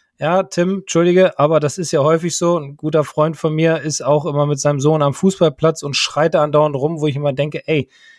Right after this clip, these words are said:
ganz ehrlich, auf gut Deutsch gesagt, halt die Klappe, lass den Jungen spielen und Spaß haben. Der ist, äh, dreizehn Jahre alt, der soll einfach gegen den Ball kicken und gut ist." Und er regt sich da halt auf und beschimpft den Schiedsrichter. <laughs> Und also total bescheuert in meinen Augen. Ähm,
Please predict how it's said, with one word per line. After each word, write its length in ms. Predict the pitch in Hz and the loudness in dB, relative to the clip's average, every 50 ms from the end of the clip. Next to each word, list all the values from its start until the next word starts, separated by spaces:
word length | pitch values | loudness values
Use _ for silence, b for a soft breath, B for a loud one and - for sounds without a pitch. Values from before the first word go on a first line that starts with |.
| b b b | b b b
ganz 180 | - 147 131 | -10 -8 -4
ehrlich, 360 | 160 156 156 160 143 - - _ - | -2 0 0 -2 -4 -6 -12 _ -6
auf 180 | 143 135 - | -6 -6 -4
gut 160 | - 160 143 | -4 -4 0
Deutsch 160 | 156 151 135 - | 2 0 0 2
gesagt, 200 | 156 147 139 120 | 0 0 2 0
halt 120 | 156 156 | 0 -2
die 80 | 160 - | -4 -2
Klappe, 260 | - 156 156 151 156 | 0 0 0 2 0
lass 160 | 139 139 - | 0 0 -2
den 140 | - 156 147 | -2 -4 -2
Jungen 180 | 147 147 147 | -2 -2 -2
spielen 300 | 135 - - - 160 160 | -2 -6 -4 -2 -2 -2
und 140 | 156 143 127 | 0 -2 -4
Spaß 380 | - - 147 151 185 185 - - | -4 -2 0 2 2 2 0 -2
haben. 280 | 123 120 127 135 139 | -2 -2 -2 -4 -4
Der 140 | 127 131 131 | -4 -4 -2
ist, 220 | 131 131 - - - | -2 -4 -6 -8 -6
äh, 280 | 131 135 135 135 127 - - | -4 -2 -2 -2 -4 -4 -8
dreizehn 540 | 139 123 127 127 151 147 - - - 151 139 | -8 -4 -2 -2 -2 -2 -4 -8 -8 -6 -4
Jahre 320 | 139 143 165 165 151 107 | -2 -2 0 0 -2 -2
alt, 240 | 104 117 135 147 - | -2 -2 -4 -2 -2
der 80 | 139 131 | -4 -2
soll 180 | 127 139 139 | 0 0 0
einfach 280 | 127 131 135 - 147 - | 0 -2 -2 -4 -4 -4
gegen 180 | - 143 139 143 | -4 -6 -4 -4
den 140 | 135 123 | -4 -2
Ball 200 | 127 151 208 247 | 0 0 0 0
kicken 340 | 240 - - 139 131 - 131 | -2 -4 -8 -8 -8 -6 -8
und 120 | 123 127 127 | -8 -8 -6
gut 180 | 135 139 135 | -6 -4 0
ist." 220 | 170 190 190 - 113 | 0 0 0 0 -6
Und 100 | 107 117 | -4 -4
er 120 | 123 123 | -2 0
regt 180 | 131 139 - - | -2 -2 -4 -4
sich 160 | 131 123 - | -8 -8 -4
da 120 | - 127 | -2 -2
halt 220 | 131 131 127 _ - | -2 -2 -4 _ 0
auf 300 | 135 147 151 147 - 135 | 2 2 2 0 -2 -12
und 100 | 131 127 | -12 -10
beschimpft 460 | - 131 - - 156 156 147 - - | -6 -6 -4 -4 -4 -6 -8 -10 -8
den 80 | 147 139 | -6 -4
Schiedsrichter. 800 | - - - 185 - - - - 165 147 - - - 160 - _ _ - - | -4 -2 -2 -4 -4 -4 -4 -2 -2 -2 -2 -4 -2 -2 -2 _ _ -12 -10
<laughs> 240 | - - - - - | -8 -8 -8 -6 -6
Und 160 | 143 147 - | -6 -4 -2
also 260 | 160 160 165 175 139 - - B B B B B B B | 0 2 2 2 2 -2 -4 B B B B B B B
total 420 | - 160 156 - - 170 165 175 | -6 -6 -6 0 2 2 4 4
bescheuert 460 | 175 165 151 - - 160 160 143 131 127 | 2 0 -2 -4 -2 2 2 2 2 2
in 100 | 127 131 | -2 -2
meinen 260 | 131 123 123 123 117 | 0 -2 -2 -2 -4
Augen. 360 | 101 113 120 120 131 147 151 B B B B B B B B B B B - | -4 -4 -4 -4 -4 -8 -14 B B B B B B B B B B B -8
Ähm, 420 | - 135 131 135 135 143 - - | -6 -4 -4 -4 -4 -6 -10 -12